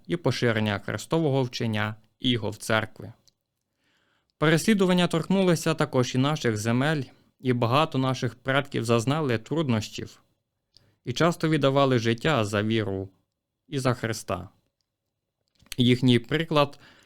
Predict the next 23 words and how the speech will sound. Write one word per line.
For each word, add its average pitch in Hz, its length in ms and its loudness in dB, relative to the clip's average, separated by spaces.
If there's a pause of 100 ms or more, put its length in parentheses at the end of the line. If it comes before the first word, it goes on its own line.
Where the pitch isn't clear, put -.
(140)
ще - 240 2
досі 160 480 0
тримається 139 760 0
у 120 120 2
нашій 131 340 0
пам'яті 107 760 -2 (600)
і 127 80 -2
дозволив 127 500 4
християнству 120 800 0
вижити 123 460 -2
на 95 100 -4
наших 98 360 -6
землях. 104 580 -4 (920)
Завдяки 131 500 2
їм 165 340 2 (580)
ми 139 160 2
маємо 151 420 2
подекуди 123 600 2
збережені 123 600 2
храми. 101 500 -4 (480)
Завдяки 110 540 0
їхнім 160 500 0
зусиллям 147 720 -4